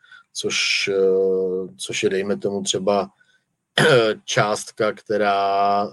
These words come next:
se blíží, nebo jsou minimálně třeba dvě třetiny rozpočtu Plzně na sezónu, no. Je to, je to prostě jako velmi zajímavý, samozřejmě, <clears throat> samozřejmě, a pak tam jsou ještě bonusy za, za vítězství, za remízy, za umístění a tak dále.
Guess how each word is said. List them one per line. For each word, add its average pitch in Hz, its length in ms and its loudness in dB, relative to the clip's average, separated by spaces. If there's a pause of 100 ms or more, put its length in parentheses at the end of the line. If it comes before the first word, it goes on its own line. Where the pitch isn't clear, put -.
se - 220 0
blíží, 104 840 -4 (380)
nebo 98 220 -2
jsou 107 220 4
minimálně 104 560 2
třeba 104 360 2
dvě 95 340 -4
třetiny 98 580 -4
rozpočtu - 560 -6
Plzně 95 220 -4
na 90 80 -2
sezónu, 92 440 -4
no. 82 180 -12
Je 90 80 -14
to, 113 80 -2
je 120 60 4
to 131 120 6
prostě 110 400 0 (220)
jako 107 200 -2
velmi 110 260 4
zajímavý, 104 440 2
samozřejmě, 104 760 0 (460)
<clears throat> 135 500 4
samozřejmě, 104 1120 0 (360)
a 98 60 -4
pak 98 200 -8
tam 101 160 -4
jsou 104 140 -2
ještě - 240 0
bonusy 98 560 -2
za, 95 400 0
za 95 140 -2
vítězství, 107 520 -4
za 98 120 0
remízy, 98 440 -4
za 98 120 -2
umístění 98 520 -6
a 95 60 -4
tak 98 180 -4
dále. 90 380 -4